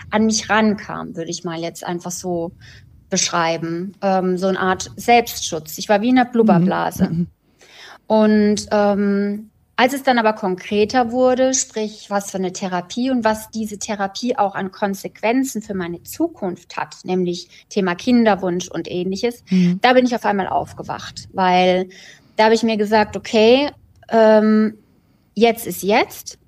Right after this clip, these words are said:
Speaker 1: aber mit dieser Info wird mir auch in meine Zukunft eingegriffen und das fand ich dann gar nicht mehr lustig.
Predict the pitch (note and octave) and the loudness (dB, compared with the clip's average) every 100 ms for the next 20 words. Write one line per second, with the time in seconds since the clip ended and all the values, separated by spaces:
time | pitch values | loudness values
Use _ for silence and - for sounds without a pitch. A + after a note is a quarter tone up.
0 | _ A3+ G#3+ A3 G#3+ A3 G#3+ B3 C4 C4 | _ 0 2 2 2 0 0 0 0 0
1 | A#3 A3+ A#3 A3+ A3+ A3+ _ - - - | 0 -2 2 4 4 0 _ -20 -20 -6
2 | G3+ A3+ A3+ G3+ F#3 G3+ G3 F3 F3 - | 0 0 2 0 0 0 0 0 -4 -6
3 | D#3 - E3+ - F3 F3 E3+ - E3+ - | -12 -10 -10 -8 -6 -6 -8 -10 -10 -8
4 | D#3+ G3+ - G3+ G3 F#3 F3 - D#3+ - | -4 -4 -2 -2 -2 -4 -6 -6 -10 -10
5 | - D#3+ - - - - _ | -8 -8 -10 -14 -14 -16 _